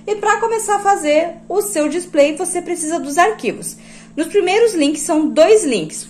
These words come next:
Um é o display da Luluca e o outro display do Panda. São esses dois displays que estou disponibilizando aqui pra vocês. E cada arquivo vai ter em P D F, folha quatro, certo? Vai ter, ó, no caso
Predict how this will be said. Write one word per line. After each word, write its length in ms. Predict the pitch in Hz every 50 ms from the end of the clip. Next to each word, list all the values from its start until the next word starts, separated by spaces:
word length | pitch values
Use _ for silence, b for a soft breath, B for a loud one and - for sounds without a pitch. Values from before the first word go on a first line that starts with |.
| -
Um 200 | 277 349 466 480 440
é 40 |
o 60 | 415 403
display 640 | 392 349 339 - - 269 226 196 165 156 156 - - - - - - - -
da 180 | 277 285 285 311
Luluca 540 | 359 440 427 349 294 269 285 - 254 - -
e 140 | 302 311 320
o 20 |
outro 260 | 302 285 302 302 359
display 440 | 320 - 349 - - - 294 285 294
do 160 | 254 294 359
Panda. 420 | - - - 262 226 220 208 190 196
São 180 | - 262 254
esses 320 | 247 254 277 - - 302 269
dois 300 | 226 269 269 294 330 339
displays 420 | 359 349 - - 277 262 269 269
que 80 | - -
estou 280 | - - - 277 262
disponibilizando 920 | 254 294 370 392 - - 427 427 427 403 403 381 330 381 349 302 302 294 311
aqui 200 | 302 302 311 302
pra 160 | - 294 277
vocês. 580 | 269 302 370 359 - 311 247 - - - - B B B B B B B B B B -
E 320 | 247 320 339 - - - -
cada 360 | - 403 403 440 427 - 403
arquivo 600 | 381 415 427 415 - - 277 254 254 254 240 277
vai 220 | 269 - 285 311 311
ter 440 | 311 - 240 196 170 151 - - -
em 180 | - 240 247 254
P 220 | 254 294 262 262
D 100 | - 330
F, 580 | 339 339 302 240 208 196 202 - - 285 277 277 - -
folha 340 | - - 254 247 254 254 -
quatro, 720 | - - - - 247 208 175 175 - - - - - 453 - -
certo? 520 | - - - 226 214 214 214 - 453 B B B B B B B B -
Vai 220 | - 247 262 302
ter, 280 | 302 - 285 214 185 175
ó, 40 | 175
no 120 | 190 214
caso 360 | 214 226 247 185 170 170 -